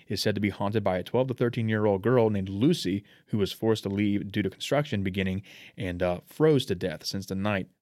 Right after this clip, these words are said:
was below freezing. But there are no records of Lucy ever existing. And now the E V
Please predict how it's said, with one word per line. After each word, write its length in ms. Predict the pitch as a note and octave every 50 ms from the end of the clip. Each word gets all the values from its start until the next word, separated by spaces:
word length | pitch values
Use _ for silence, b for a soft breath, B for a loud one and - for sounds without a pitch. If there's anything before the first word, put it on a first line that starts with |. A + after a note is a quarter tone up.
| _ _ _
was 140 | G#2+ F#2+ F2+
below 220 | G2 F#2+ F#2+ F#2
freezing. 420 | F#2 - A#2 A#2 G#2 - A#1 - - -
But 260 | - A2+ B2+ - - _ _ _ _ _ _ _ _ _
there 140 | A2 G2+ G2+
are 60 | G2
no 140 | F#2+ G2 G2
records 500 | G2 A2 A#2 A#2 - F#2 F2 F2+ - - _ _ _
of 120 | - G2
Lucy 280 | G2 F#2+ F2+ A2 G2 F#2+
ever 140 | F2+ F#2 F#2+
existing. 460 | F#2 G#2 G2+ G2 - - - - - _ _ _ _ _ _ _ _ _ _ _ _ b b b b b b b -
And 80 | G#2
now 120 | F#2+ F#2+ F#2
the 80 | G2
E 120 | F#2 A2+ G2+
V 100 | G2+